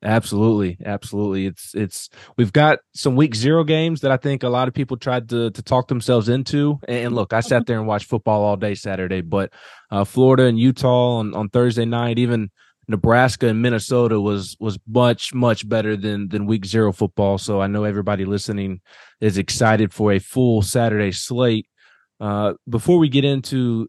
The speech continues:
the individual aspects of the game, wanted to, to kinda get your gauge of the temperament,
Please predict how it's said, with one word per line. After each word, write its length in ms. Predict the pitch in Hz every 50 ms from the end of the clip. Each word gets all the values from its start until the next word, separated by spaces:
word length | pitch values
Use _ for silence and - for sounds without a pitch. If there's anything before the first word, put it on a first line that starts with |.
| -
the 220 | - 113 117 117 120
individual 580 | 123 127 123 110 107 120 117 107 117 110 107
aspects 540 | 104 107 117 127 - - - 117 107 101 -
of 100 | 117 110
the 100 | 92 98
game, 400 | 85 107 113 123 127 117 110 107
wanted 340 | 107 113 117 120 113 104 98
to, 300 | - 120 110 107 101 101
to 160 | 90 - - 107
kinda 440 | - 123 113 110 107 101 95 90 - _ - - _ _ -
get 220 | 101 113 120 127 117
your 220 | 127 127 127 123
gauge 560 | 113 98 120 117 120 120 123 120 110 104 -
of 460 | 110 107 107 101 92 85 80 - - _ -
the 140 | 117 117
temperament, 760 | 98 - - - 120 156 156 147 151 127 113 107 98 87 -